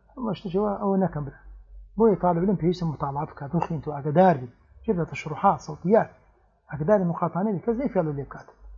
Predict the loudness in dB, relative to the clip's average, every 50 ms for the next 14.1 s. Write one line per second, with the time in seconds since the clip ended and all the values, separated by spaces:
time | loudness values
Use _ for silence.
0 | -8 -4 -2 -2 0 0 0 0 0 -2 -2 -2 -4 -6 -10 -18 -20 _ 2 4
1 | 6 6 6 8 8 6 6 8 6 6 8 8 8 8 8 6 4 2 0 -2
2 | -2 -4 -12 0 6 8 10 10 10 8 8 6 8 10 10 12 12 10 10 8
3 | 8 8 8 8 6 4 4 4 4 4 4 2 2 0 0 -2 -2 -4 -4 -4
4 | -10 -18 -20 -10 2 6 8 10 10 10 10 8 8 8 6 4 -2 -18 -6 0
5 | 0 2 6 6 4 4 4 -2 -8 -18 -20 _ -6 -2 -2 -2 0 -2 -4 -4
6 | -6 -6 -8 -12 -14 _ _ _ _ -6 -4 -4 0 0 0 2 4 4 4 4
7 | 6 8 10 10 12 10 10 6 4 4 4 4 2 2 2 0 4 8 10 10
8 | 10 8 4 2 4 6 6 6 6 4 2 0 -2 -2 -2 -4 -6 -10 -8 -8
9 | -8 -6 -4 -2 0 0 0 0 0 0 0 -2 -2 -2 -2 -4 -4 -8 -16 -18
10 | -18 -18 -20 _ _ _ _ _ _ _ -20 -20 -20 _ _ _ -20 _ _ -12
11 | -8 -8 -4 0 0 0 2 4 6 8 8 10 10 8 6 6 2 -2 -6 -10
12 | -14 -18 -18 -18 _ _ _ _ _ 2 4 6 8 8 6 6 4 4 4 4
13 | 4 4 4 6 8 10 10 8 8 4 -2 -4 2 6 6 8 8 6 8 8
14 | 8